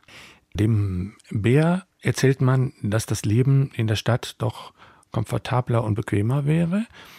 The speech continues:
Dann macht er sich auf den Weg, setzt sich eine Sonnenbrille auf und läuft durch die Stadt, ohne etwas zu sehen. Das liegt an der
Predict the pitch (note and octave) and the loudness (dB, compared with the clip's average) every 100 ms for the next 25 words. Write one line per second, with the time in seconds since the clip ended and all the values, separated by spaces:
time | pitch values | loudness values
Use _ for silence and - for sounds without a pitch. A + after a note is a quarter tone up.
0 | - - A#2+ C#3 - A2 A#2 - G#2+ A2 | -12 -2 0 0 0 0 -2 -6 -4 -2
1 | G2+ G2+ D3 G#3 - _ - - _ - | 0 2 2 0 -6 _ -20 -20 _ -4
2 | B2 - - C#3+ C#3+ C3+ A#2 C#3+ B2+ G2+ | -4 -4 -4 0 2 2 2 4 2 0
3 | - F#2 G2+ G2 C#3 A3+ - - - - | -4 -4 -2 -2 -2 -2 -8 -18 -20 -20
4 | - - - _ - A2+ C3+ D3 - - | -20 -20 -20 _ -2 2 4 2 -4 -10
5 | - _ - - G#2 G#3 - - - D3 | -12 _ -6 0 2 2 -2 -10 0 0
6 | - A#2+ - B2 F3 - - _ _ - | 2 -2 0 0 0 -4 -16 _ _ 2
7 | C#3 E3 E3+ E3+ _ - C#3 - C#3 - | 6 6 6 2 _ -4 -2 0 0 -2
8 | - _ - - - G#2+ G#2 G#2 D3+ A#3+ | -12 _ -20 -4 0 2 4 4 4 4
9 | A3+ C3 - B2+ - G#2+ G#2 F#2+ F#2+ | 2 0 -2 -4 -2 0 0 0 -4